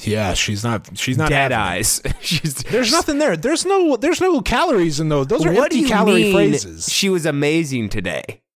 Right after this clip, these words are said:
Speaker 1: You, bring some specifics to the
Speaker 2: There's
Speaker 1: table. I think those work
Speaker 2: it's
Speaker 1: a little
Speaker 2: just,
Speaker 1: better.
Speaker 2: it's just stuff he's heard before. Just lines.
Speaker 1: Yeah. Things he thinks he's supposed to say is probably
Speaker 2: Exactly.
Speaker 1: a good way to put it. Um,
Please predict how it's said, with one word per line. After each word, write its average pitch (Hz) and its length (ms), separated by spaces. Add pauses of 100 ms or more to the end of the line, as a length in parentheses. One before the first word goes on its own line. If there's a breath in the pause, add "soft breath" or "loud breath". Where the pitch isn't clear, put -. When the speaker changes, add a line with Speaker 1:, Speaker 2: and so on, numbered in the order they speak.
(140)
Speaker 1:
You, 165 180 (260)
bring 269 300
some 208 240
specifics - 680
to - 40
the 185 60
Speaker 2:
There's - 140
Speaker 1:
table. 180 260
I 156 100
think 165 260
those 156 240
work 151 200
Speaker 2:
it's 208 100
Speaker 1:
a 160 40
little 165 180
Speaker 2:
just, 156 40
Speaker 1:
better. 160 400
Speaker 2:
it's 269 140
just 320 160
stuff 247 300
he's 233 160
heard 202 340
before. 107 540 (100)
Just 180 160
lines. 165 760 (240 loud breath)
Speaker 1:
Yeah. - 80 (140)
Things 240 320
he 214 100
thinks 196 340
he's 185 120
supposed 139 460
to 110 60
say - 360
is 185 140
probably 285 160
Speaker 2:
Exactly. 202 180
Speaker 1:
a - 60
good - 140
way 85 120
to - 80
put 82 200
it. - 120 (400 loud breath)
Um, 120 420